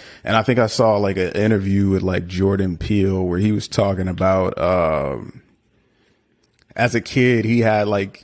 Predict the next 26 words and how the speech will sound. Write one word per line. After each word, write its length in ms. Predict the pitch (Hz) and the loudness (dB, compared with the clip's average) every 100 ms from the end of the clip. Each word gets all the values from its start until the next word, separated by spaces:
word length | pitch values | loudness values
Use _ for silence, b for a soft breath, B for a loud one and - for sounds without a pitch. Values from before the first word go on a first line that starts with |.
| - | -20
this 320 | 95 95 104 95 | -10 -6 -6 -4
vision 420 | 104 104 101 95 | -2 -2 -2 -4
that 260 | 98 95 | -4 -4
he, 480 | 95 104 104 101 - - 139 | -4 -4 -4 -4 -8 -6 -4
it 40 | |
was 140 | 139 | -2
something 180 | - 202 | -2 0
about 220 | 139 123 | 0 0
him 140 | 143 120 | 0 2
being 180 | 120 104 | 0 0
a 60 | |
kid 360 | - 113 110 101 | -2 0 2 0
and, 120 | 101 | -2
like, 140 | 95 - | -4 -6
sta-, 220 | - 87 | -8 -6
like, 160 | 98 90 | -4 -2
riding 360 | 95 98 98 | 0 0 -2
the 80 | 90 | -4
subway, 640 | - 98 95 92 92 92 | -2 -2 -2 -2 -2 -2
and 80 | 90 | -2
he 200 | 101 104 | -2 -2
always 640 | - 101 98 98 90 - - | 0 2 2 0 -2 -6 -12
thought 420 | - - 98 95 | -10 -4 -2 0
about 280 | 95 95 92 | 2 0 0
looking 340 | 92 104 95 | 0 0 -2
across 580 | 92 - 95 92 - | -2 -2 0 0 -4